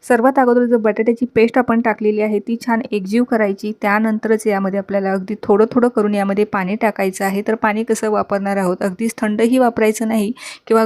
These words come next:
गरम किंवा कोमट अजिबात करायचं, नॉर्मल पाणी आपण हे पीठ मळण्यासाठी वापरणार आहोत. तर आता जी पेस्ट आहे ती छान अशी मिक्स झालेली आहे. आता यामध्ये आपण थोडं थोडं करून पाणी टाकून हे छान मस्त असं पीठ मळून घेऊया.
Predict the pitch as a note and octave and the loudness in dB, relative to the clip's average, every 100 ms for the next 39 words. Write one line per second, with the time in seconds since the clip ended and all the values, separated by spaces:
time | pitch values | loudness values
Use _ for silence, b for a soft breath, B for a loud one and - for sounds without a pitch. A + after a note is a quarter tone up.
0 | G#3+ A3 G3 G3 A3+ A3+ A3 G#3 G#3+ G3+ | 4 2 2 2 0 2 0 0 -4 -6
1 | G3+ F#3+ G3+ G3 A3 A3 G#3+ B3+ C#4+ C4 | -6 -6 -6 -4 0 2 2 -2 0 0
2 | A#3 A3+ A3+ A3 G#3+ A3+ A3+ A3+ G#3 G#3 | 0 -2 -2 -2 -2 -4 -2 0 0 -2
3 | G3 F#3+ G#3 G#3 F#3+ F#3 F#3 F#3 - F3 | -4 -4 0 0 0 -2 -2 -2 -2 -2
4 | - B B B G#3 G3+ A3 A3+ A3+ - | -6 B B B -2 -2 -2 -6 -8 -4
5 | A3 A#3 B3+ A3+ - A3+ - A3+ A#3 A3 | 0 0 0 -2 -2 -4 -2 0 0 -2
6 | A3 A3 G#3+ - - B3 A3+ A3 A3+ G#3 | 0 2 0 0 -2 2 4 4 2 2
7 | G3+ G3 G3+ G3+ G#3 G#3 G3 G#3+ C4 B | -2 -2 -2 0 0 0 0 -2 -4 B
8 | B - G#3+ G#3+ A3 G#3+ G#3+ G3+ G3+ G#3 | B 0 2 2 0 0 -2 -4 -4 -4
9 | F#3+ C4 - _ G3 F#3 G3+ G#3 G3+ A3 | -2 -4 -6 _ -6 -2 0 0 -2 -2
10 | G#3+ - _ - G#3+ G3+ - A3+ - G#3 | -2 -4 _ -8 -6 -4 0 0 0 -2
11 | G#3 G#3 G3+ F#3 G3+ G#3+ G3 G3 | -2 0 2 2 2 0 2 0